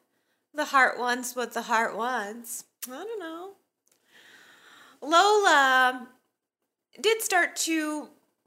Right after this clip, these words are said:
really, really think about the idea. She took Kyle's proposal seriously. She heard it. And she went and talked to Ray. She got a list of cons <laughs> for why she should not marry Kyle from Ray.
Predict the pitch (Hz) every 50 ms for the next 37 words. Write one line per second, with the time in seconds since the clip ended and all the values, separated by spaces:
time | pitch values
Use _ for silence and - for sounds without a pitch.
0 | _ _ - 277 453 587 554 480 427 403 427 381 330 - - - 403 392 339 -
1 | - - 160 151 - - - 165 143 - - - - 113 107 - - 285 294 -
2 | 415 427 440 440 349 349 320 302 302 302 - 302 277 240 269 262 233 233 254 233
3 | 208 214 208 190 180 180 180 180 180 180 175 175 175 175 170 175 175 - - -
4 | - - 262 302 523 605 571 349 190 151 113 - - - - - - - 196 -
5 | 262 294 285 233 262 415 415 - - - - - _ - - - - - - 302
6 | - 254 262 262 254 262 285 - 320 285 294 208 - 320 311 320 320 320 320 349
7 | 311 240 208 190 165 156 151 151 151 156 175 196 254 247 - 254 220 220 220 220
8 | 214 202 208 214 220 233 233 - - - - - 202 214 202 190 196 - - _
9 | _ _ - - - 285 262 247 240 240 247 262 277 - - - - 359 - -
10 | - - 480 466 - 494 480 494 - 427 427 - - 311 - - - - - -
11 | - 320 311 277 277 277 262 - 262 262 254 254 262 240 247 269 269 269 - -
12 | 214 226 214 208 208 214 226 208 190 190 190 196 214 220 - - - _ - 269
13 | 240 240 226 208 190 180 185 214